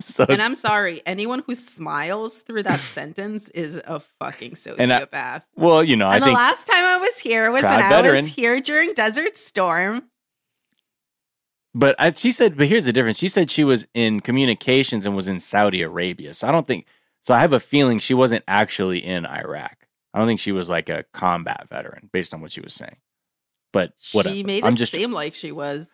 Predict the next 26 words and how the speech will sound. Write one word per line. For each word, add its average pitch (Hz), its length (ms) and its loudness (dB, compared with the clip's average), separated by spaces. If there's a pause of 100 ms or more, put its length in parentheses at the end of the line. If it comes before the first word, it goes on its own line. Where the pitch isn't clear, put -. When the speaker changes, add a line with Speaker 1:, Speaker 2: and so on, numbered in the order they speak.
(320)
Speaker 1:
Look, - 360 -4
whatever 139 340 6
it 135 80 4
is, 135 160 6
please 156 220 4
do 127 100 0
some 107 180 -2
digging, 113 300 2
everybody. 107 440 4
Let 135 180 2
me 123 100 2
know 104 240 4
her 92 160 -2
background. 95 540 0
What's 127 160 2
her 113 100 2
M 92 160 -2
O 85 140 0
S? 85 340 -2
I'd 110 160 0
Speaker 2:
What's - 80 0
Speaker 1:
like 104 120 4
Speaker 2:
she, 370 100 0
Speaker 1:
to - 80 -4
Speaker 2:
what's 269 160 0
Speaker 1:
know. - 40 -4